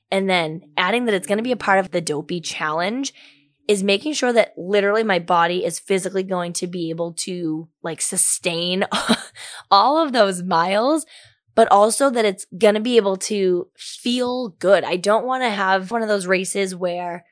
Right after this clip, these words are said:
because this has definitely happened to me. I mean, even doing five Ks, like, this has happened to me on any distance of a run.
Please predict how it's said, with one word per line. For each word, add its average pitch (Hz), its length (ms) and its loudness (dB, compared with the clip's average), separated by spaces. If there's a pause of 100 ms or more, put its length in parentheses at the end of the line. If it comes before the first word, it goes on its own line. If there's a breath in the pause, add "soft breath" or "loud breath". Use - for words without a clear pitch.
because 226 260 0
this 214 160 0
has 196 200 -4 (120)
definitely 202 380 2
happened 180 320 -4
to 190 120 -8
me. 180 180 -2
I - 20 0
mean, 185 180 -2
even 240 280 -2
doing 180 240 -2
five 180 340 0
Ks, - 220 -8
like, 180 100 -10
this 220 140 -6
has 240 100 -4
happened 196 360 -4
to 196 60 -8
me 175 360 -8 (100)
on 175 380 -6
any 240 240 -2
distance 165 420 -10
of 160 100 -6
a 170 80 -2
run. 165 320 -8